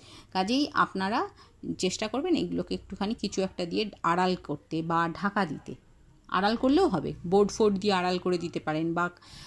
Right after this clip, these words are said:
সবচেয়ে ভালো হয় যে বেলা বারোটার পর যদি আপনাদের সরাবার অবস্থা না থাকে যে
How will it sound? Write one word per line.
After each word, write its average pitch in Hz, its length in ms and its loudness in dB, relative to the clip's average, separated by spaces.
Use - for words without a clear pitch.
সবচেয়ে - 360 -4
ভালো 190 280 0
হয় 180 260 2
যে 185 200 2
বেলা 170 300 -2
বারোটার 165 400 -2
পর 170 220 -2
যদি 175 240 -2
আপনাদের 160 280 -2
সরাবার 160 440 0
অবস্থা 170 480 -2
না 185 240 4
থাকে 151 400 -6
যে 175 260 -2